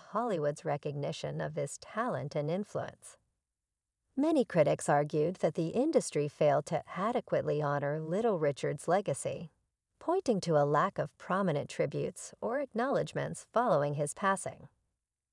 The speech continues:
This perceived oversight sparked discussions about systemic biases and disparities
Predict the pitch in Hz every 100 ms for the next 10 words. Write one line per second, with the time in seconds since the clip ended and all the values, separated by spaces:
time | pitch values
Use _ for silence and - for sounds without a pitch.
0 | _ _ - 359 - 247 - 170 151 165
1 | 151 156 151 160 151 202 - - - 247
2 | 311 - 156 - 147 147 151 165 160 147
3 | 143 - - 160 - 208 254 240 - 147
4 | 143 139 - 139 - - 156 147 151 -
5 | - 254 185 143 139 160